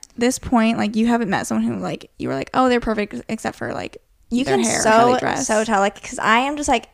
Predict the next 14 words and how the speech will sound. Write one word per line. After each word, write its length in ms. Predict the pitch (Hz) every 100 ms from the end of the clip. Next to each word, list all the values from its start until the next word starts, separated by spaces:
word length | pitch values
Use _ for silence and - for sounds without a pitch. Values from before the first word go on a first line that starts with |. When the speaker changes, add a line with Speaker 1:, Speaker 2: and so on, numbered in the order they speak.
| -
Speaker 2:
I 140 | 220
sound 300 | 254 285 277
so 600 | - - - 214 226 247 - _
shallow 640 | - - 202 175 135 - - _ _ _ _ _ _ _ 220
during 180 | 214 220
this 120 | 220
whole 100 | 208
episode, 480 | 190 - - 127 - _ - -
and 100 | 220
I 60 | 208
feel 120 | 220
like 60 | 214
it's 140 | 214
really 520 | 220 214 208 214 226